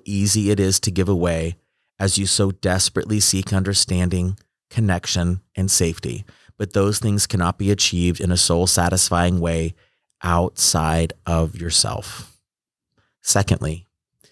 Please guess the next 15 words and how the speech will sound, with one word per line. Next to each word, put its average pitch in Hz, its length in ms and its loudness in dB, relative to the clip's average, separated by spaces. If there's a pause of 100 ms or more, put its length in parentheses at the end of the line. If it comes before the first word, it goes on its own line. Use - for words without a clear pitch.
(280)
generating 98 580 0
honest, 92 540 0
true, 90 400 0
and 87 200 -2
valuable 87 440 2
communication 95 720 0
to - 160 -2
another 85 420 0 (400)
can 107 200 2
only 98 280 2
be 110 160 0
made 92 420 2 (220)
when 90 220 2
all 92 220 2
facts 92 520 0